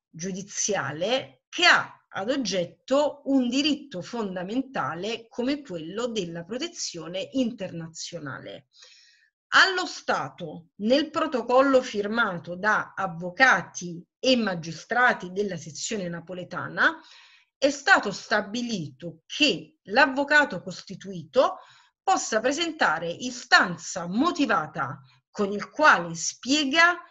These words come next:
le ragioni per le quali ritiene che il richiedente debba essere ascoltato.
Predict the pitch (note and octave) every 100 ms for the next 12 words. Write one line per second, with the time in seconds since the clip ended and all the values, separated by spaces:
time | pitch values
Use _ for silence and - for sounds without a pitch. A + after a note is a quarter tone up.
0 | _ _ G3 A3 A3 G#3+ D4 C4 F3+ F3+
1 | E3+ A3+ A#3 D#4 E4 E4 D4+ D4 - C4
2 | F3+ F3+ - C#4 F#3 F3 G3+ - F4 B3
3 | F3 E3+ E3+ A#3 B3 B3 - _ _ G#3
4 | E4 D4 C4+ D4+ F4 - - A3 G#3+ -
5 | - A#3+ A#3 - - B3 B3 - F3+ E3
6 | E3+ C#3+ C3+ D3 C3